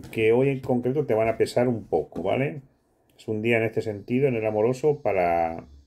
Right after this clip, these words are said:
para dejarlo un poquito, eh,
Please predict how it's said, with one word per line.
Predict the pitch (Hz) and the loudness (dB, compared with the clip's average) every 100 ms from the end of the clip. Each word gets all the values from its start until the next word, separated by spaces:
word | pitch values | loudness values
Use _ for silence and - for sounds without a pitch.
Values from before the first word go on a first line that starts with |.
| _ - - | _ -20 -8
para | 95 92 | -4 -2
dejarlo | 92 - 110 110 | -2 0 2 2
un | 107 | -2
poquito, | 107 - 104 113 107 101 95 - _ _ _ _ _ _ _ _ _ _ _ - | -6 -6 -2 2 4 4 2 -4 _ _ _ _ _ _ _ _ _ _ _ -10
eh, | 104 98 95 95 92 92 90 90 90 87 78 - | -4 -2 -2 0 0 0 -2 -2 -2 -4 -8 -12